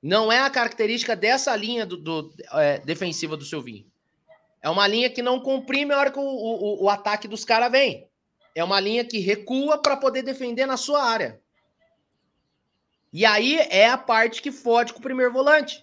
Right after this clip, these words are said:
Que todo mundo bate na tecla, o Gabriel fode, o Gabriel, não sei o que, o Gabriel, Gabriel, Gabriel, Gabriel, Gabriel. A gente entende.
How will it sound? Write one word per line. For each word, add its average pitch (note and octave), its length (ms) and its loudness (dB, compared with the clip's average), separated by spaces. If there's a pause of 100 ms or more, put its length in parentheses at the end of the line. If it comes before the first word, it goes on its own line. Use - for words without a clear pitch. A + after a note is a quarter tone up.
(140)
Que G#3+ 100 -10
todo D4 480 4
mundo A#3 260 -2
bate G3 320 -2
na F#3+ 80 -6
tecla, F#3+ 280 -4
o F3 40 -12
Gabriel F3+ 320 -2
fode, F3+ 260 -6
o F3 40 -18
Gabriel, F3+ 380 -2
não F3 60 -10
sei E3+ 120 -14
o - 20 -20
que, F3+ 80 -8
o F3 60 -6
Gabriel, F3 300 -4
Gabriel, F3 280 -6
Gabriel, F3 260 -6
Gabriel, F3 260 -6
Gabriel. F#3 240 -8 (380)
A - 60 -20
gente D3 260 -4
entende. A#3 540 4